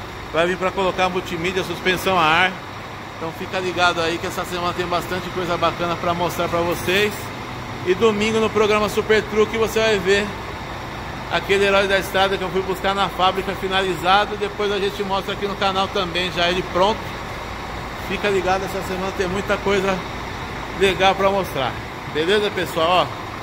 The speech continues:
Ó, aqui tá quase tudo pronto, só falta a buzina. Já foi instalado o filme, ó, friso lateral.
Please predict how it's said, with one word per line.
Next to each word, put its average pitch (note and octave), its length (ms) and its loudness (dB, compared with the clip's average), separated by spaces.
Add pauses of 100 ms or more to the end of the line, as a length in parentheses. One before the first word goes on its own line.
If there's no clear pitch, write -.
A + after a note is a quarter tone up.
(720)
Ó, G3 60 0
aqui A#3+ 400 -2 (300)
tá A3 120 4
quase A#3 340 4
tudo A3+ 240 0
pronto, A3+ 280 0
só G#3+ 120 0
falta A3+ 300 0
a A3 40 0
buzina. G#3 600 0 (1120)
Já F3 120 2
foi G#3 200 2
instalado G3+ 460 4
o E3+ 40 -2
filme, A3 380 -2
ó, D#3+ 100 2
friso G3+ 340 -6
lateral. G3 680 2